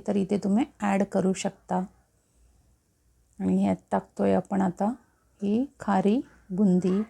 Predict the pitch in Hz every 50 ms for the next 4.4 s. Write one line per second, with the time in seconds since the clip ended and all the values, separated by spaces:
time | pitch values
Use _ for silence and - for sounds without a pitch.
0 | _ _ _ - - - - - - _ _ - 214 196 - 220 226 226 220 220
1 | 233 240 240 233 - - - 208 214 208 190 190 208 214 226 247 - - - -
2 | 214 214 226 240 254 240 220 208 - - 190 196 196 - - 214 233 285 - _
3 | _ _ _ _ _ _ _ _ _ _ _ - 190 202 233 214 208 208 220 240
4 | 233 226 - 247 262 277 277 -